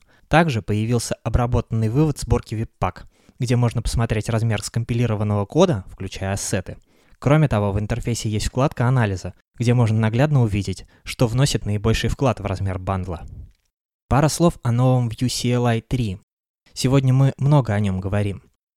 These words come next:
В нем появилась система плагинов. Вообще, третья версия Vue C L I была довольно длинным проектом. Первые бета-версии появились несколько месяцев назад. То есть у комьюнити было время, чтобы написать плагины. И теперь их уже больше ста пятидесяти штук.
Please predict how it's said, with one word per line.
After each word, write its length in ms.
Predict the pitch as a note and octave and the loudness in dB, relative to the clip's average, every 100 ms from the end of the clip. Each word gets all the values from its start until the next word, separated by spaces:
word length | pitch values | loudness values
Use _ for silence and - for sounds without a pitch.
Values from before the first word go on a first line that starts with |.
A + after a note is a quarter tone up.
| _ _ | _ _
В 120 | - A#2 | -4 2
нем 240 | F3 G3 | 4 4
появилась 500 | - A2 A2+ C3+ C#3 | 2 0 2 2 2
система 460 | - A2+ B2 A#2 A2+ | 0 -2 0 0 0
плагинов. 480 | B2 A#2+ G#2 F2 - - _ _ - | -2 -2 -6 -8 -12 -18 _ _ -6
Вообще, 320 | A#2 - F3+ | -4 0 0
третья 360 | - A#2 - A#2+ | 2 0 0 0
версия 480 | A#2 - A2+ G#2 | -2 -2 -4 -4
Vue 220 | G#2 A#2+ A2 | -4 -2 -2
C 180 | - | -2
L 120 | A2 G#2 | -2 -2
I 200 | F#2 - | -4 -4
была 240 | A#2+ C#3 | 0 2
довольно 400 | C#3+ C3+ D3+ D3+ | 4 4 4 2
длинным 380 | D3 D#3 B2 G#2 | 2 2 2 2
проектом. 560 | G2+ G2 G2 - - _ _ _ _ - | 0 -2 -6 -10 -16 _ _ _ _ 0
Первые 340 | D3 C#3 C3 | 2 4 2
бета-версии 600 | C3+ C3 C3 E3+ - A2+ | 2 0 2 2 2 -4
появились 500 | - G#2+ A2+ C3 B2 | -2 -2 0 0 0
несколько 400 | B2+ - A2+ - | -2 -2 -2 0
месяцев 400 | B2+ A2+ - - | 0 0 -4 -6
назад. 460 | A#2+ B2+ G2+ - - _ _ _ _ - | -2 0 -2 -6 -18 _ _ _ _ 0
То 100 | C3 | 0
есть 180 | - | 2
у 40 | C3 | 0
комьюнити 560 | B2+ C#3 F3 F3+ - | 2 4 6 6 2
было 260 | A2 C3 C3+ | 0 2 2
время, 320 | C3+ D#3 G#2+ | 4 2 0
чтобы 320 | - A2 G#2+ | -4 -4 -2
написать 480 | G#2 A2 B2 - G#2+ | -2 0 -2 -2 -6
плагины. 480 | - A#2+ A2+ F#2 F2 _ _ _ _ | -4 -2 -2 -6 -8 _ _ _ _
И 120 | - A#2 | -8 -4
теперь 300 | - C#3+ C3+ | 2 2 2
их 160 | - | 0
уже 180 | A2+ A#2 | 0 0
больше 300 | A2 A#2 B2+ | 2 0 0
ста 180 | - C#3+ | 0 0
пятидесяти 500 | C3+ C3+ A#2 A2 - | 0 -4 -4 -4 -4
штук. 360 | - - - | -6 -10 -12